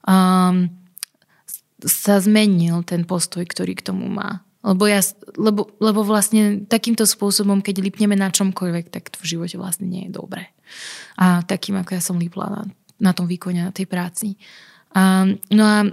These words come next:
ty sa pýtal, že čo nastalo potom, no, tak, ehm, tá výpoveď bola... Inak to bolo ťažké, lebo teda ja som po tej výpovedi ešte dva mesiace pracovala.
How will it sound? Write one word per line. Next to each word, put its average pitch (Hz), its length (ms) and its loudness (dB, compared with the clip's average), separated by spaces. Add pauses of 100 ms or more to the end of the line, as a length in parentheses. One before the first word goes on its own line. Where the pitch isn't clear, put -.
(320)
ty 254 80 4
sa 220 160 4
pýtal, 220 240 2
že 208 140 0
čo - 20 6
nastalo 190 480 2
potom, 180 320 -4
no, 175 240 -4
tak, - 240 -8
ehm, 185 400 2 (560)
tá 202 80 4
výpoveď 202 400 2
bola... 196 320 2 (1400)
Inak 247 240 4
to - 80 -4
bolo 240 160 6
ťažké, 220 400 2
lebo 220 320 4
teda 202 220 4
ja 196 100 4
som 208 160 2
po 202 80 0
tej 196 220 0
výpovedi 190 340 0
ešte 185 160 0
dva 185 160 0
mesiace 190 400 0
pracovala. 214 1040 0